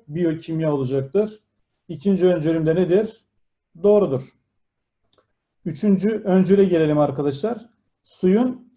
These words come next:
hidrojen ve oksijen elementlerinden oluştuğu bilgisi analitik kimya konusudur. Su bir madde arkadaşlar. Bir maddenin bileşenlerinin hidrojen ve oksijen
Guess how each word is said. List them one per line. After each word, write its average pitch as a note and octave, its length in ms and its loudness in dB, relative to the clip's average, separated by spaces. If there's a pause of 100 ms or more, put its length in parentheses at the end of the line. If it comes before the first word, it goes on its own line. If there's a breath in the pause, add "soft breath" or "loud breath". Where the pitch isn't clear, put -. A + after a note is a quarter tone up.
hidrojen A3 560 0
ve D3 260 2
oksijen F3 480 -2
elementlerinden G3+ 920 2
oluştuğu G3+ 640 0
bilgisi F#3 680 -2 (460)
analitik G#3 760 0 (200)
kimya D#3+ 520 0
konusudur. D3+ 920 -4 (540)
Su - 280 -6
bir A#3 140 4
madde G#3 340 4
arkadaşlar. F#3+ 640 0
Bir G#3+ 80 -2
maddenin E3+ 640 0
bileşenlerinin F#3 1120 2
hidrojen F3+ 720 0
ve E3+ 180 4
oksijen D#3 720 -2